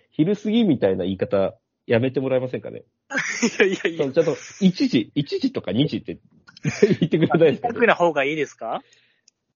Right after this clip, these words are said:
Speaker 1: そう、三時くらいとか。
Speaker 2: 三時ですね。じゃあ、十五時。
Speaker 1: 十五時。
Speaker 2: あたり。
Speaker 1: いいですね。
Speaker 2: 江戸に。
Speaker 1: わかりました。私も見に行きますよ。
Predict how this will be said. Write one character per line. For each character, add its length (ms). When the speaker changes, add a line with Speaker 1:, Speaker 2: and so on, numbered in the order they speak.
Speaker 1:
そ 80
う、 140
三 280
時 140
く 200
ら 100
い 100
と 100
か。 200
Speaker 2:
三 300
時 120
で 100
す 120
ね。 180
じ 80
ゃ 40
あ、 20
十 260
五 120
時。 240
Speaker 1:
十 120
五 120
時。 220
Speaker 2:
あ 120
た 100
り。 160
Speaker 1:
い 80
い 20
で 120
す 100
ね。 360
Speaker 2:
江 100
戸 80
に。 40
Speaker 1:
わ 60
か 60
り 60
ま 60
し 60
た。 80
私 200
も 80
見 120
に 60
行 100
き 60
ま 140
す 80
よ。 120